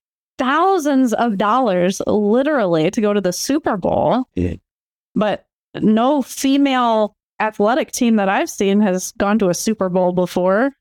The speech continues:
Speaker 1: I don't think people pay thousands of dollars to see them. I don't know why it is, because you and I talk all the time that women are more successful than men.
Speaker 2: In which way?
Speaker 1: Typically, uh, in terms of
Speaker 2: Well, in business.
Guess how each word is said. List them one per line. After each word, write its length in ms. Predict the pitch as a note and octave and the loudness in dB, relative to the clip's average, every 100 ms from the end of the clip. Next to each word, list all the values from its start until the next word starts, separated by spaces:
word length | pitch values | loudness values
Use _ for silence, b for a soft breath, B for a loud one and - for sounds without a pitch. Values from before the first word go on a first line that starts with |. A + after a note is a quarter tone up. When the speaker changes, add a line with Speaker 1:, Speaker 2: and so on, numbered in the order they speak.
| _ | _
Speaker 1:
I 120 | - G3 | -4 -2
don't 180 | C4+ | -2
think 160 | A3 G3+ | -2 -2
people 240 | A3+ F#3 | -2 -2
pay 180 | - F#3 | -4 -4
thousands 500 | - E3+ E3+ F#3+ F#3+ | -4 -2 -2 0 -2
of 80 | F3 | -2
dollars 380 | F3+ F3+ F#3+ G3+ | 0 0 0 -2
to 80 | - | -4
see 200 | - F3 | -4 -2
them. 320 | G3 C4 A#3 B B B | 0 0 -2 B B B
I 60 | - | -4
don't 200 | G#4+ A#4+ | -2 0
know 120 | A4 | 0
why 340 | F4 F#4 A4 A#4 | 0 0 0 2
it 180 | B4+ | 2
is, 80 | D4 | 0
because 300 | C#4+ C#4+ - _ _ _ | -2 -4 -4 _ _ _
you 140 | E4 E4+ | -2 0
and 100 | E4+ | 0
I 80 | |
talk 300 | E4 D#4 D4 | -2 -2 -2
all 120 | C#4 C#4+ | 0 0
the 120 | C#4+ | -2
time 340 | - D#4 F4+ | -2 0 0
that 220 | G3+ G3+ - | 0 0 0
women 760 | F#3+ A#3 D4 C4+ G#3 G3 A#3 - _ _ _ | 0 2 2 2 2 2 2 -2 _ _ _
are 180 | G#3+ A3 | -2 0
more 640 | A3 G#3 G#3+ G#3+ G#3+ G3+ - | 2 2 2 2 0 -2 -6
successful 1040 | - - A3 - B3+ C4 - - F#3 D#3+ | -8 -6 -4 -4 -4 -4 -4 -2 0 2
than 280 | F#3 G3+ F#3+ | 0 2 2
men. 420 | F#3 D3 D3+ G3 - _ | 2 0 0 0 -2 _
Speaker 2:
In 160 | D3+ C3 | -2 2
which 200 | A#2+ - | 0 2
way? 220 | A#2+ G2 | 0 2
Speaker 1:
Typically, 420 | E2+ D#3+ D#3 G3+ - _ _ _ _ _ - | 2 2 0 -2 -6 _ _ _ _ _ -4
uh, 360 | A#3+ A3 G#3+ - | 0 2 0 0
in 220 | A3+ G#3 | 0 0
terms 440 | A#3 A3 A3 A3 | 0 0 2 2
of 480 | G3+ F#3 F#3+ F#3 - - | 0 2 0 -2 -6 -2
Speaker 2:
Well, 160 | E3+ | 0
in 80 | C#3 | 2
business. 580 | C3 B2 B2 B2 - | 0 2 0 -2 -6